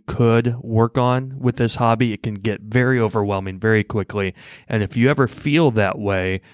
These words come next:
my advice would be to, to take a time out, step back and ask yourself, "Why are you in this hobby?" And then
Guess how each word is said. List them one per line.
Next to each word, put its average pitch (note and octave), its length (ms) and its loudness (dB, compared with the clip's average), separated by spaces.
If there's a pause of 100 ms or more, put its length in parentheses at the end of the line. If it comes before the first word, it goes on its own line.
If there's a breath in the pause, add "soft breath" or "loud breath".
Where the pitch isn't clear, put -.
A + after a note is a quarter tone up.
(160 soft breath)
my A2+ 180 2
advice G#2 440 2
would G#2+ 100 -2
be G2+ 140 0
to, F#2+ 240 0 (200)
to G2 180 -4
take - 260 -2
a A2 80 2
time G#2 380 0
out, G2 300 0 (380 soft breath)
step - 420 -2
back G2 340 -2
and G2+ 100 -6
ask G2 240 -4
yourself, G2+ 380 -4
"Why G#2+ 180 2
are G#2 40 2
you G2+ 140 0
in F#2+ 60 -6
this F#2+ 180 -8
hobby?" A#2+ 480 0 (1000)
And G#2+ 220 -2
then G#2 260 0